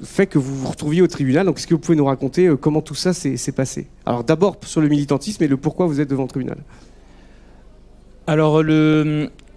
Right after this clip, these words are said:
Speaker 2: le militantisme, c'est vraiment, euh, tout un, enfin, les, les actions de désobéissance civile, c'est vraiment tout un processus. C'est qu'à la base, il y a un an, on était parti sur faire, euh,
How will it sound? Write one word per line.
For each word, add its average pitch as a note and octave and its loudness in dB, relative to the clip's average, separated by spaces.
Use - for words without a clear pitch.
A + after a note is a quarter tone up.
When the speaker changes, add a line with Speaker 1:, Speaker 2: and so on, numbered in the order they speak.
Speaker 2:
le D#3+ 2
militantisme, F3 -2
c'est D3+ -4
vraiment, D#3+ 0
euh, C3+ 2
tout - -6
un, C3+ -2
enfin, - -4
les, C#3+ 0
les D3 -2
actions E3 0
de F#3+ 0
désobéissance D#3 -4
civile, F#3 -4
c'est D#3 -6
vraiment D#3 -2
tout D#3+ -8
un D3 0
processus. D#3 -4
C'est C3+ -6
qu'à C#3 0
la C#3+ 0
base, E3+ 0
il C#3+ -8
y C#3 0
a C3+ 2
un C#3 0
an, F3+ 2
on E3+ -2
était C#3 -4
parti C#3 -4
sur D3 -4
faire, C3+ -2
euh, C3 2